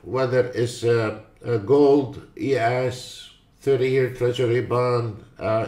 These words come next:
anything you want, you can trade on it as long as you have an instrument on NinjaTrader as well.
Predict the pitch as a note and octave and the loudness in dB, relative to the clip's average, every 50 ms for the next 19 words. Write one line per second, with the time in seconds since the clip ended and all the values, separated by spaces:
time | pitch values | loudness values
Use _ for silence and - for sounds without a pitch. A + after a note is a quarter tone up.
0 | - - D#3+ E3+ E3+ D#3+ E3 D#3+ D3+ C#3+ C#3+ C#3+ C3 A#2+ A#2+ A#2+ A2+ A2 - B2 | 0 2 2 2 2 2 0 0 0 0 0 0 0 0 0 -2 -2 -4 -6 -8
1 | A2+ A2+ A#2+ A#2 A2+ - - C3 C3 C#3+ - - B2 B2+ B2+ B2 A2+ B2 - A2 | -8 -6 -6 -8 -6 -4 -4 -2 -2 -2 -2 -4 -6 -4 -4 -4 -4 -6 -8 -8
2 | - - C#3 C#3+ C#3+ C#3 D3+ D#3+ - A#2+ C3 B2+ A#2+ A#2 - - - - - _ | -8 -6 -6 -4 -4 -4 -6 -6 -4 -2 0 0 0 -2 -4 -12 -16 -20 -20 _
3 | _ _ _ _ _ _ _ _ _ _ _ _ _ _ _ _ _ _ _ _ | _ _ _ _ _ _ _ _ _ _ _ _ _ _ _ _ _ _ _ _
4 | _ _ - B2 C3 C3+ C3 A2+ B2 B2 A#2 A#2+ C#3+ C3+ - - - C#3 B2+ C3 | _ _ -4 -2 -2 -2 -2 -4 -4 -6 -4 -4 -4 -4 -6 -4 -4 -2 -2 -2
5 | B2+ A#2+ A#2+ - - A2 B2 A#2+ A#2 A#2+ A#2+ A#2+ A#2+ G2+ A2+ A2 A2+ - C#3 D3 | -4 -6 -8 -8 -8 -6 -4 -4 -2 -2 -2 -2 -2 -2 -4 -6 -4 -2 0 0
6 | D3 A#2 A#2 G2+ - A#2 A2+ - C#3+ D3 D3 C3+ A#2+ G2+ F#2 - - | 0 0 -2 -2 -2 -4 -4 -2 0 2 2 2 2 0 -2 -6 -12